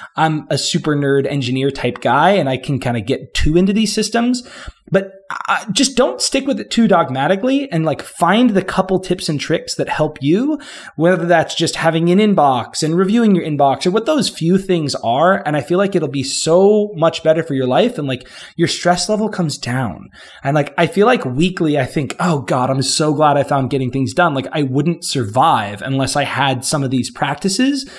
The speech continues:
that help me stay on top of things." And it's not even that I'm extremely perfect with my getting things done ethos, but it's that I have this good kind of toolbox of mental models and ways to approach things that is consistent and good. And, like, even if you're somebody who's kind of free-spirited and, like, "Ah, fuck it, I'll figure it out. It'll get done when it gets done." Like,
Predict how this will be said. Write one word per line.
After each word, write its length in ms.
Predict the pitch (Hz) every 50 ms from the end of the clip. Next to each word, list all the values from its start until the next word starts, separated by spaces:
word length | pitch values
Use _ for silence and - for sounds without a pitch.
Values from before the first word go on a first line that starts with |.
| - - -
that 140 | - 160 - -
help 180 | - 170 165
me 120 | 170 151 135
stay 200 | - - 135 131
on 140 | 127 120
top 240 | - - 127 127 -
of 100 | 123 -
things." 260 | 117 110 107 120 -
And 140 | - 208 202
it's 100 | 233 233
not 140 | 330 330 339
even 140 | 294 285 247
that 120 | 214 180
I'm 200 | 175 156 147 147 - -
extremely 720 | 160 - - - - - 165 156 160 160 165 160 147 131
perfect 440 | - - - 131 - 160 160 160 -
with 160 | 139 131 - -
my 140 | 120 113 107 110
getting 280 | - 131 131 131 123 117
things 240 | 135 127 120 -
done 180 | - 131 123 123
ethos, 480 | 123 135 123 - 156 180 214 220 - -
but 260 | - 143 120 - - - - - - - -
it's 140 | 170 - -
that 120 | 190 196
I 60 | 190 180
have 360 | - 160 180 202 214 185 180
this 160 | 165 135 123
good 340 | 113 - - 160 170 165 -
kind 180 | - 185 160
of 40 | 135 -
toolbox 640 | - - - 160 160 147 151 143 139 135 - - - 139
of 180 | 131 123 117 - - - - - - -
mental 360 | 151 156 160 151 - 156 143
models 480 | 139 135 143 147 143 135 131 120 -
and 160 | 135 123 120 123
ways 240 | 131 135 135 135
to 120 | - - 131
approach 380 | 117 - - 127 131 131 -
things 400 | - 208 208 220 233 247 240 - - - - - - - -
that 240 | 127 156 160 - -
is 160 | 165 160 151
consistent 520 | - - 160 147 - 185 180 185 196 180 175
and 100 | 170 143
good. 260 | 185 220 208 151 135
And, 120 | 139 156
like, 160 | 160 147 - - -
even 200 | 247 277 302 339
if 120 | 311 294
you're 80 | 240 208
somebody 260 | - 226 214 214 202
who's 100 | 190 190
kind 160 | - 214 196
of 60 | 160 -
free-spirited 560 | - 175 175 175 - - 151 151 151 147 151
and, 100 | 147 143
like, 140 | 151 151 -
"Ah, 220 | - - - - -
fuck 200 | 160 151 - 156
it, 80 | 147
I'll 100 | 156 147
figure 220 | - 165 147 147 147
it 80 | 135
out. 240 | 139 139 139 143 131
It'll 100 | 147 165
get 160 | 160 165 147
done 140 | - 143 143
when 80 | 139 135
it 80 | -
gets 160 | 139 131 - -
done." 260 | - 131 156 185 190
Like, 220 | 160 135 - -